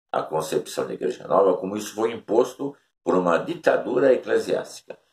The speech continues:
mais ou menos nos moldes do que é feito hoje, eh, pela C N B B ou de-, ou demais grupos de pressão que im-, eh, impõem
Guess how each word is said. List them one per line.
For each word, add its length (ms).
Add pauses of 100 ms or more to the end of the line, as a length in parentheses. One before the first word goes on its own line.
(160)
mais 360
ou 120
menos 320
nos 180
moldes 420
do 140
que 100
é 80
feito 400
hoje, 400 (560)
eh, 140
pela 360
C 160
N 100
B 180
B 380
ou 200
de-, 180
ou 140
demais 420
grupos 520
de 180
pressão 600 (560)
que 500
im-, 200
eh, 640
impõem 500